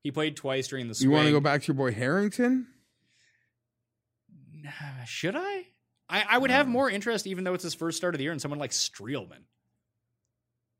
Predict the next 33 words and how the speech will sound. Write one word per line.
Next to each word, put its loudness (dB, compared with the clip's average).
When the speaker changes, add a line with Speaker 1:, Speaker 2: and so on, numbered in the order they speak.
Speaker 1:
Doesn't -8
this -6
feel -2
like -2
a -2
Streelman -4
type -2
tournament? -6
Speaker 2:
Yeah, 8
you're 6
Speaker 1:
Get 8
Speaker 2:
betting 12
on 8
Russell 6
Knox. 4
They're, 0
like, 2
the 2
Speaker 1:
Yeah. 2
Speaker 2:
same 4
guy. 8
Speaker 1:
Get 10
real 8
hot, 10
Kevin. 2
Speaker 2:
Aren't 4
they 8
the 4
same 4
guy? 4
Speaker 1:
Knox 0
is -4
better. -4